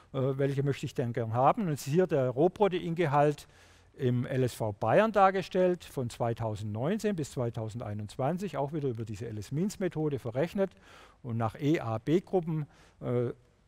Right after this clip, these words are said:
eingestuft. Und Sie sehen schon heute, wenn man jetzt rein im An-, äh, im Landessortenversuch sich bewegt, wenn man die Handelsnorm für E-Weizen einblendet, erreicht keiner dieser geprüften E-Weizen eigentlich noch den Proteingehalt von vierzehn Prozent.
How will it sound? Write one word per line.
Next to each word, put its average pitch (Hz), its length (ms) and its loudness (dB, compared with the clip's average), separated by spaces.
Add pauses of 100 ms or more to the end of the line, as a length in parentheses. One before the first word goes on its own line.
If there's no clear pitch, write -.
(120)
eingestuft. 190 680 -2
Und 135 100 -2
Sie 156 120 0
sehen 151 260 4
schon 123 240 0
heute, 175 400 6
wenn 165 100 2
man 160 120 2
jetzt - 320 -4
rein 151 180 6
im 175 100 -2
An-, 160 220 0
äh, 127 200 0
im 120 280 -2
Landessortenversuch 185 920 0
sich 208 200 -6
bewegt, 175 560 2 (680)
wenn 143 140 2
man 156 120 4
die 127 100 4
Handelsnorm 180 560 4
für 147 120 -2
E-Weizen 180 520 4
einblendet, 160 760 0
erreicht 143 460 2
keiner 160 360 4
dieser 165 240 0
geprüften 165 500 -2
E-Weizen 165 600 2
eigentlich 131 420 0
noch 147 140 -2
den 139 160 -2
Proteingehalt 131 680 0
von 123 140 -6
vierzehn 127 340 -4
Prozent. 107 560 -6